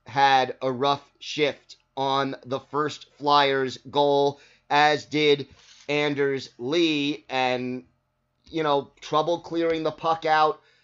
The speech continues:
trouble getting things moving, and as a result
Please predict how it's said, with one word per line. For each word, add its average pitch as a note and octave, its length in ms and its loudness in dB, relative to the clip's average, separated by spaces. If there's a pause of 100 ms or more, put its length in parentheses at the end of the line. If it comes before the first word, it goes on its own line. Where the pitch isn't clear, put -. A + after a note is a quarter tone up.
(140)
trouble E3+ 560 2
getting E3 340 0
things D#3 420 -6
moving, D3 600 -2 (360)
and C3+ 580 -2 (200)
as C3 280 0
a C3+ 40 -4
result D#3 560 0